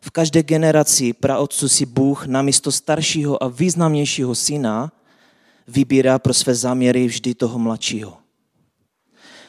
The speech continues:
Abel místo Kaina, Izák místo Izmaele, Jakob místo Ezaua, Josef a Juda místo Rubena, Efraim místo Manasese,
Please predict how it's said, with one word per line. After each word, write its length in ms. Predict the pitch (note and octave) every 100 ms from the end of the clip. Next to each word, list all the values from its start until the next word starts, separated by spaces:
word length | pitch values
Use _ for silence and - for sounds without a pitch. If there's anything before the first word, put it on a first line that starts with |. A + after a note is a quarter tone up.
| _ -
Abel 400 | D#3 D3 C#3 C3+
místo 300 | C#3 - C3+
Kaina, 760 | D#3 C#3+ D3+ C#3+ D3 D3+ - _ _ - - _
Izák 640 | F#3 D3+ C3 A2+ - - -
místo 280 | B2 - B2+
Izmaele, 680 | A2+ - A2 A2+ A#2 A#2+ C#3+ _ _ _ _ _ -
Jakob 640 | B2 B2+ - C#3 - -
místo 340 | A#2+ A2+ C3 -
Ezaua, 580 | A#2 A#2+ A2+ A2+ B2+ C3+ _ _ _ _ -
Josef 440 | A2+ C3+ C#3+ C3+ G2
a 100 | B2+
Juda 600 | A#2+ C3 B2+ A2+ A2 - -
místo 420 | A#2+ A#2 - A#2
Rubena, 540 | A2+ A2+ A2 G2+ F2+ _ _ _ _ _ _ _ _
Efraim 680 | C#3 C3+ C#3+ C3 B2 A#2 B2 -
místo 300 | A#2 - A2+
Manasese, 800 | A2+ A#2 - A#2+ - B2 B2+